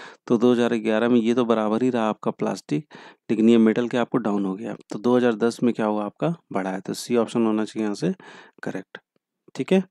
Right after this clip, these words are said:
चलिए अगला सवाल देख लिया जाए। तो दोस्तों ये इस टीआई का अंतिम सवाल है। इस सवाल में क्या बोला गया है, "Which year showed the highest percentage decrease in the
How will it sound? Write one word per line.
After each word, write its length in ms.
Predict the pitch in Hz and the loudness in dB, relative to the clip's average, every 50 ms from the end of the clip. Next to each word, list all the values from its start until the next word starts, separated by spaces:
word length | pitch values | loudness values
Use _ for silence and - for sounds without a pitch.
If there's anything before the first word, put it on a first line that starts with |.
| - - - - - _ _ _ - | -10 -20 -20 -20 -20 _ _ _ -2
चलिए 220 | 127 98 104 107 | -2 -2 -2 -4
अगला 220 | 113 117 120 113 | -6 -6 -4 -4
सवाल 280 | 113 - 120 113 113 110 | -4 -2 0 0 2 2
देख 200 | 110 110 - 113 | 0 -2 -4 -4
लिया 140 | 113 110 107 | -4 -4 -2
जाए। 200 | 107 131 151 151 - _ _ _ _ _ _ _ _ _ _ _ - - _ _ _ _ _ _ _ _ _ _ _ _ _ _ _ _ _ _ _ _ _ _ _ - _ - - | -2 -4 -6 -6 -8 _ _ _ _ _ _ _ _ _ _ _ -20 -20 _ _ _ _ _ _ _ _ _ _ _ _ _ _ _ _ _ _ _ _ _ _ _ -14 _ -8 -2
तो 140 | - 127 120 | 0 0 2
दोस्तों 380 | 110 117 113 110 - - 135 131 | 2 2 0 0 2 2 4 4
ये 240 | 127 127 127 127 123 | 6 6 6 6 4
इस 120 | 117 117 - | 4 0 -2
टीआई 240 | - 117 117 117 113 | -2 0 0 2 2
का 120 | - 117 | 2 2
अंतिम 240 | 110 113 107 131 127 | 2 4 4 2 2
सवाल 380 | - 123 104 101 101 98 104 | 2 2 2 2 2 0 0
है। 100 | 120 147 151 - - _ _ _ _ _ _ _ _ _ _ _ _ _ _ _ _ _ - | 0 0 -2 -4 -8 _ _ _ _ _ _ _ _ _ _ _ _ _ _ _ _ _ 2
इस 120 | 147 - | 2 4
सवाल 300 | - - 123 120 131 143 | 4 4 6 6 6 6
में 100 | 151 151 | 4 4
क्या 140 | - 147 127 | 4 2 4
बोला 200 | 120 113 107 107 | 4 4 2 2
गया 180 | 104 107 113 131 | 0 -2 -2 -4
है, 80 | 147 - - - - - - - _ _ 117 | -4 -6 -10 -18 -20 -20 -20 -20 _ _ 6
"Which 260 | 123 156 156 - - - - | 8 8 8 6 0 -4 0
year 240 | 127 123 131 131 135 - | 2 4 6 4 4 2
showed 440 | - - - 135 135 131 123 123 - - - - - - _ _ _ | 0 2 6 6 8 8 6 4 2 -4 -14 -20 -20 -20 _ _ _
the 120 | - 95 - | -6 -6 -4
highest 480 | - - - 120 139 160 170 165 - - | -6 -4 0 2 4 4 4 2 0 0
percentage 520 | - 151 135 - 139 135 139 147 143 139 | 2 2 2 4 4 4 4 4 2 0
decrease 400 | 127 123 113 - 123 139 139 131 | -2 -4 -4 0 0 0 2 4
in 100 | 131 135 135 | 4 4 4
the 60 | 135 | 4